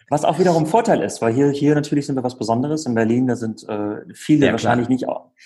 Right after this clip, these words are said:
Speaker 1: wir waren ja auch sehr, wir sind ja auch sehr, ähm, extrem in dem, was wir tun. Also extrem gut, extrem fokussiert, ähm, extrem kundenfokussiert, was ja alles auch wirklich gut fürs Geschäft ist und gut für unseren Erfolg.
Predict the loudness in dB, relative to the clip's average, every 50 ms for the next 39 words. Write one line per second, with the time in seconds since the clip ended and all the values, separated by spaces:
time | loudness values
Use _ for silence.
0 | -14 _ -4 0 2 4 4 4 4 2 2 0 -2 -4 -10 -10 -6 -2 0 2
1 | 2 0 -2 -4 -12 -16 -18 _ _ _ _ _ _ _ _ -4 -2 2 2 2
2 | 4 4 4 2 2 0 -2 -2 0 2 2 2 2 0 -2 -4 -2 -4 -4 -4
3 | -4 -6 -6 -8 -8 -8 -4 0 2 4 4 4 4 4 2 2 2 0 0 -2
4 | -8 -8 -2 -2 0 2 2 0 -2 -4 -8 -16 -20 -20 -16 _ -4 -2 0 0
5 | 0 0 -2 -2 -2 -4 -4 -2 -4 -2 0 0 -2 -2 2 4 4 4 4 2
6 | -2 -8 -10 -8 -6 -4 -4 -4 -4 -8 -10 _ _ _ _ _ _ _ _ _
7 | _ -6 -6 -4 -4 -4 -6 -4 0 2 4 6 6 6 4 4 2 -2 -2 -2
8 | -2 0 0 0 -2 -4 -6 -10 -10 -4 -2 0 0 0 0 -2 0 2 4 4
9 | 4 2 0 -2 -4 -4 -4 -6 -10 -14 -8 0 0 0 2 2 0 0 2 2
10 | 2 2 2 0 2 2 2 2 2 0 0 -2 -4 -2 -4 -6 -6 -4 0 0
11 | -2 -2 -2 -10 -12 -10 -6 -6 -6 -6 -6 -8 -8 -6 -6 -4 -2 -2 -4 -4
12 | -4 -6 -6 -4 -2 -2 -2 -4 -4 -4 -2 -2 -2 -2 -4